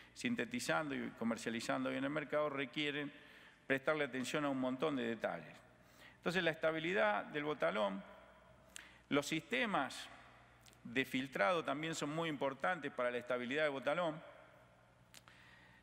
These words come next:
Eh, y hay máquinas y marcas, y hay máquinas y marcas, ¿eh? O sea que, eh, generalmente la estabilidad del botalón se paga.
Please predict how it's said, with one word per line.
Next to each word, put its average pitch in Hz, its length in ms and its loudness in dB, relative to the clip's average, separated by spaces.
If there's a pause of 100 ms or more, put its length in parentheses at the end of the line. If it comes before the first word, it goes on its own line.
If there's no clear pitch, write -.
Eh, 120 800 0 (2500)
y 160 160 2
hay 202 200 4
máquinas 214 800 0
y 180 100 -2
marcas, 202 640 0
y 160 100 -2
hay 165 120 2
máquinas 156 720 -2
y 127 80 0
marcas, 98 640 -2 (400)
¿eh? 143 220 0 (640)
O 127 60 -2
sea 143 240 2
que, 131 520 -4 (120)
eh, 113 680 -2
generalmente 180 500 0
la 160 60 2
estabilidad 156 420 0
del 170 120 -2
botalón 170 440 0
se 185 140 -2
paga. 95 440 -2